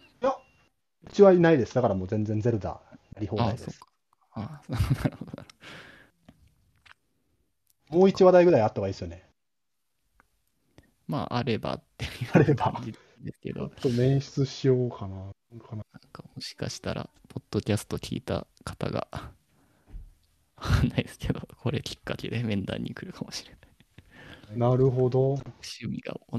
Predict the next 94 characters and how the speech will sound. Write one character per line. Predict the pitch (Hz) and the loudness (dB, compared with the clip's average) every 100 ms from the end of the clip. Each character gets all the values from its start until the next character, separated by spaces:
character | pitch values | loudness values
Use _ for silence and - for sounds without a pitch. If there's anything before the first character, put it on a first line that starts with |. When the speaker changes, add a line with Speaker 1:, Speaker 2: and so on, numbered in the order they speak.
| 123 | -8
Speaker 2:
じ | 127 | -10
人 | 131 - 156 | -14 -14 -16
が。 | - - - - | -16 -20 -20 -12
Speaker 1:
な | 156 | -6
ん | 175 196 | -4 -2
か | 147 | -2
な | 117 123 | -2 -2
い | 123 | -4
か | - | -4
な。 | 101 | -6
Speaker 2:
あ、 | 147 180 | -4 -4
で | |
も、 | 127 127 131 | -6 -8 -2
大、 | 196 | 0
大 | |
藤 | 254 - 220 | 0 -4 -4
さ | 262 | 2
ん | |
は | 220 | 4
別 | 190 185 - | 4 2 0
に | 175 | 0
で | 175 | 2
も | 151 - | 0 0
エ | 131 | 2
ン | 120 | 2
ジ | 127 | 2
ニ | 135 135 | 2 4
ア | 131 | 2
の | 127 - _ - | 0 -4 _ -12
面 | 127 120 131 | -6 -4 -4
談 | 131 135 | -4 -4
と | 139 | -6
か | - | -6
は | - | -6
出 | - 110 | -4 -4
な | 113 | -4
い | |
ん | - | -10
で | - | -16
し | |
た | - | -16
っ | - | -16
け？ | - - _ _ - - - | -20 -20 _ _ -20 -20 -10
Speaker 1:
で | |
も | 190 | -4
た | - 254 | 4 8
ま | 294 | 10
に、 | 294 302 294 - - - | 10 6 4 -4 -20 2
あ | 214 226 | 6 6
の | 233 | 6
ー、 | 233 233 226 226 | 4 4 4 4
だ | 233 226 | 2 4
か | 147 | 4
ら、 | 110 - - | 4 0 -4
そ | 151 | -2
の | 135 | -2
企 | - - 180 196 190 190 196 | 0 2 2 4 6 6 6
画 | |
の | 190 | 4
話 | 185 185 185 196 | 4 4 4 2
も | 147 | -2
し | - | 0
て | 175 | 0
ほ | - 165 | 2 -2
し | - 202 | 0 0
い | |
み | 123 - | 0 -2
た | 87 | -4
い | 82 | -6
な、 | 85 120 _ - | -12 -12 _ -2
な | 135 | 0
ん | 127 | 0
か | 120 95 - | 0 -6 -4
そ | 156 156 | -2 0
う | |
い | 160 | 2
う | |
流 | 160 180 | 2 4
れ | 190 | 4
に | 147 | 2
な | 147 | 0
っ | |
た | - 113 | 0 -2
ら | 104 | 2
出 | 127 | 2
る | 113 | 2
こ | 104 | -2
と | 87 | -8
は | 85 | -6
あ | 95 | -6
り | 98 | -6
ま | 101 | -8
す | - | -10
ね。 | 85 90 | -12 -14